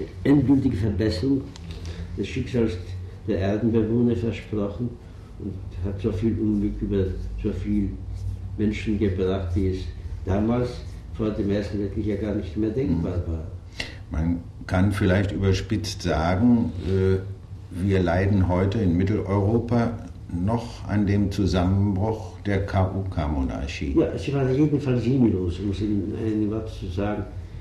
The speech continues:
Speaker 1: Äh, dieses Zusammenleben, das, was man Nationalitäten nannte, sie war ja keine Nation, sondern sie war ja kein Staat, der Nationalitäten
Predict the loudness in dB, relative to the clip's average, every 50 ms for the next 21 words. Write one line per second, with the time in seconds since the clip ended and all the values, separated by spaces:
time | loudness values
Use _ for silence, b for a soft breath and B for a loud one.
0 | B B -2 0 0 0 0 -2 -4 -4 -2 -2 0 0 -2 -2 -2 -4 -6 -8
1 | -8 -6 -2 0 2 2 4 4 4 4 4 4 4 4 4 2 2 2 2 0
2 | -2 -2 -2 -2 -2 -2 -2 0 0 2 2 0 0 0 0 0 0 0 0 0
3 | 2 4 4 4 2 0 -2 -2 0 0 -2 -2 -2 -2 0 0 0 -2 -2 -4
4 | -4 -2 -2 -2 -2 -2 -4 -4 -2 0 0 2 2 2 0 0 0 -2 -4 -4
5 | -4 -2 -2 -2 -4 -4 -4 -4 -4 -4 -4 -4 -4 -6 -6 -4 -4 -2 0 0
6 | -2 -2 -4 -4 -2 -2 -2 -4 -6 -6 -4 -4 -4 -4